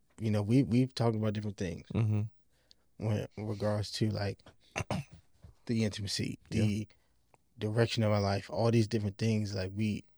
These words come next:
Speaker 1: we're in our heads about, like, what the world to do. You know what I'm saying? You're, you're kinda confused. These things, uh, we don't necessarily know how to express.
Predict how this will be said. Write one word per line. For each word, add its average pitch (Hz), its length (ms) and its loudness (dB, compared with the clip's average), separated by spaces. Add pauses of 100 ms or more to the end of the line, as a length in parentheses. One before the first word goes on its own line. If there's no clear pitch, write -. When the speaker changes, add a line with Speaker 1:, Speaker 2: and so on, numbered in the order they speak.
(520)
Speaker 1:
we're 104 100 -2
in 113 120 0
our 101 80 -4
heads 113 440 2
about, 98 420 2
like, 113 160 -8
what 101 260 -6
the - 120 -10
world 110 380 -2
to 101 80 -8
do. 101 360 -4 (400)
You 120 100 -2
know 123 60 -2
what 110 60 -2
I'm 107 60 -6
saying? 113 320 0
You're, 117 100 -8 (160)
you're 98 120 -6
kinda 101 240 -2
confused. 101 640 0 (760)
These 123 240 4
things, 110 540 2 (180)
uh, 101 80 2
we 107 140 4
don't 104 260 4
necessarily 104 520 -2
know 101 200 -2
how 113 480 -2
to 127 180 2
express. - 640 2